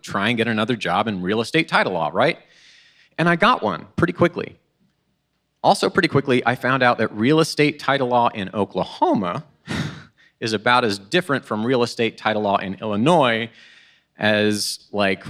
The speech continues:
runway modeling and aircraft maintenance. So, yeah. <laughs> It's like, "Hello, I'm Klaus, and I have perfectly sculpted abdominal muscles, and hair is like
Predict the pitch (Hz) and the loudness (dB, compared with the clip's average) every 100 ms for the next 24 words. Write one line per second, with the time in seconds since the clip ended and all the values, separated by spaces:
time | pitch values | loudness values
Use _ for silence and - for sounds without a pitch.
0 | 101 117 131 135 139 127 123 127 123 123 | -4 2 2 2 2 2 0 2 0 0
1 | 120 120 117 _ _ _ 107 107 104 - | 0 -2 -6 _ _ _ -2 0 0 2
2 | 101 - 87 82 87 - 78 - - - | 2 2 0 0 -6 -10 -12 -16 -18 -20
3 | _ _ _ _ _ _ - - _ _ | _ _ _ _ _ _ -20 -20 _ _
4 | - - _ _ _ _ _ _ - - | -20 -20 _ _ _ _ _ _ -12 -6
5 | 92 90 - - - - _ _ - - | -6 -8 -16 -20 -20 -20 _ _ -10 -10
6 | - _ _ _ _ - - - - - | -12 _ _ _ _ -18 -12 -10 -10 -14
7 | - _ - _ - - - 170 175 160 | -16 _ -20 _ -20 -8 0 4 4 6
8 | 170 175 - 131 160 165 143 139 135 - | 4 2 2 6 6 2 -2 0 0 0
9 | 143 147 - 185 - 151 156 180 175 - | 0 0 -2 -2 0 0 2 2 2 2
10 | - 135 143 143 135 131 151 151 127 123 | 2 2 2 2 2 2 -2 -4 -4 -10
11 | 123 123 123 143 135 123 127 127 | -10 -8 -2 0 0 -2 -2 -2